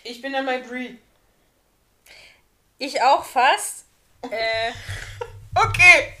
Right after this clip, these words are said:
Speaker 1: <laughs> Ich gu-, <laughs> ich warte dann auf dich, kommst gleich nach, ne?
Speaker 2: Nee, ich hab mir dazwischen noch aufgeschrieben, dass Margot ihren Eltern von dem Schauspielclub erzählt.
Speaker 1: Ah, ja, und die
Speaker 2: Mhm.
Speaker 1: sich mega freuen.
Speaker 2: Genau.
Speaker 1: Mhm.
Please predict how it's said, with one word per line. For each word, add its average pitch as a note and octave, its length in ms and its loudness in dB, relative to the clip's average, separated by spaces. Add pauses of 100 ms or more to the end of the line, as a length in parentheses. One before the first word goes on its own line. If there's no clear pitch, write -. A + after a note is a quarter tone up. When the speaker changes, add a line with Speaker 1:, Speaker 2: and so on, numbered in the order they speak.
(140)
Speaker 1:
<laughs> D#4 80 -10 (480)
Ich - 160 -14
gu-, F#4 80 -2
<laughs> - 840 0
ich - 280 -14
warte D#4 380 10
dann C4 180 8
auf B3+ 260 6
dich, C#4+ 260 -4
kommst D4 360 2
gleich C#4+ 280 2
nach, G#3 400 2
ne? A#3 180 -6 (720)
Speaker 2:
Nee, A#3+ 240 -4
ich D4+ 80 -6
hab D4+ 140 4
mir C#4 100 -2
dazwischen C#4 460 -8
noch C4+ 120 -4
aufgeschrieben, C4 680 -6
dass A3 220 2
Margot G#3+ 360 6
ihren A3 140 0
Eltern G3+ 560 -4
von G#3+ 140 -14
dem G3+ 120 -14
Schauspielclub G3+ 800 -14 (120)
erzählt. F#3+ 720 -16 (240)
Speaker 1:
Ah, A3+ 180 0 (100)
ja, F#3 200 -6
und G3 140 -16
die G#3 40 -16
Speaker 2:
Mhm. G#3 80 -14
Speaker 1:
sich G#3 160 -12
mega F#3+ 260 -4
freuen. F3+ 480 -12
Speaker 2:
Genau. F3 460 -6 (460)
Speaker 1:
Mhm. G#3+ 420 -20